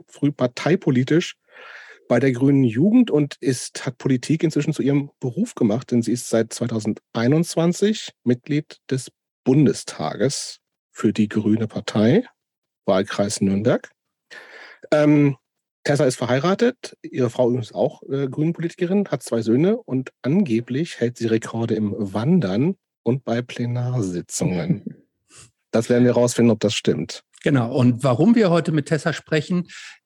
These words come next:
Speaker 2: liegt, äh, ein bisschen vielleicht schon auf der Hand, weil es in unserem Punk-Hardcore-Umkreis viele Menschen gibt, die mit der Gesellschaft und mit den Dingen, wie sie so sind, unzufrieden sind. Allerdings die allerwenigsten,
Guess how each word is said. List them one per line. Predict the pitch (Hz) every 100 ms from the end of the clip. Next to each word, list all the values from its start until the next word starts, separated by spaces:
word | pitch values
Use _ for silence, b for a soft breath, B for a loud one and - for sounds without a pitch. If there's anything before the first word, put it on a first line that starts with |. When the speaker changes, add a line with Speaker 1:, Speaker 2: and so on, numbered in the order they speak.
| -
Speaker 2:
liegt, | 151 196 - - -
äh, | 165 156 143
ein | 131 160
bisschen | 156 196 208
vielleicht | - 175 165
schon | 175 156
auf | 147
der | 147
Hand, | 123 190 196
weil | 160 160
es | 160 175
in | 160
unserem | 165 185 165 156
Punk-Hardcore-Umkreis | - 170 165 - 175 - - 175 - 170 170 - - 156 147
viele | - - 196 180
Menschen | 175 180 - 151
gibt, | 160 185 -
die | 165 170
mit | 160 156
der | 160
Gesellschaft | 143 143 151 165 160 160 151 165
und | 151
mit | 160 160
den | 151
Dingen, | 147 165 170 147
wie | 165
sie | 160
so | 151 160 151
sind, | 151 160 170 196
unzufrieden | 226 233 175 - 135 127 120
sind. | 131 156 247 294 _ B B B B B B -
Allerdings | 160 165 170
die | 170
allerwenigsten, | - 170 214 160 175 202 190 - - 160 165 170